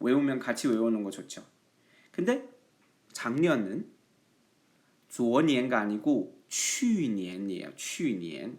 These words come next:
예, 去年. 예, 보세요. 去年. 예, 去年.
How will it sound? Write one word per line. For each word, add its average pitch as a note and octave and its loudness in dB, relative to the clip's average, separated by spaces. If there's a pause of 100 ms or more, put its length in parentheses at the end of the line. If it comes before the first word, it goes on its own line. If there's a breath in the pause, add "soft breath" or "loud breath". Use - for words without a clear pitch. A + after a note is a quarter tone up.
(120)
예, - -12
去年. F#2+ -4 (600)
예, - -12 (180)
보세요. - -10 (1600)
去年. G#2+ -2 (220)
예, - -20
去年. F2+ -6